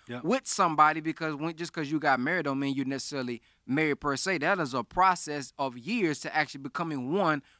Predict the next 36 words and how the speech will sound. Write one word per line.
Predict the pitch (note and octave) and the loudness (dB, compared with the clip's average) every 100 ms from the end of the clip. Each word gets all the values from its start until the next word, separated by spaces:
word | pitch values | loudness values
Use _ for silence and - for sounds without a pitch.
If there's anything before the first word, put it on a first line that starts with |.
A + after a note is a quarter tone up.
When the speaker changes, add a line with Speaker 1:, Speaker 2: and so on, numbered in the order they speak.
| - | -10
Speaker 2:
with | D#3 | -8
the | C#3+ | -6
person | - D3+ C#3+ | -6 -6 -6
that | C#3 - | -8 -6
you're | C#3+ | -6
with. | C3+ G3+ - | 0 0 0
So | - | 2
I | E3 | 2
think | F#3 F#3+ | 2 0
that's | F3 E3+ | -2 -2
a | C#3 | -4
good | E3 - | -6 -6
point | F3 E3 | -6 -4
that | D3+ - | -4 -4
you | C#3+ | -2
make. | E3 D3 - _ _ | 0 -2 -6 _ _
Just | G3 G#3+ | -4 0
because | G#3 G#3 F3 | 0 2 0
you | F#3+ | 0
can | - D#3 | 0 -2
pay | - F#3+ | 0 -2
for | D3+ C3 | -2 -6
something, | - B2 A2 A2+ A#2 _ _ - | -4 -4 -4 -14 -20 _ _ 2
just | G3+ | 2
because | G3 - F3+ | 2 -2 -4
you | E3+ | -4
got | F3+ F3 E3+ | 2 2 2
the | D#3 D3 - _ | -4 -8 -10 _
maybe | C#3 D#3+ D3+ | -8 -4 -4
cash | - F#3+ E3+ E3+ | -2 0 2 0
in | |
your | D#3 C#3+ | -4 -4
bank | D3+ G3 | -2 -4
account | D3+ D#3+ C#3+ | -6 -6 -6
or | |
something, | B2+ D3 C#3 | -4 -4 -6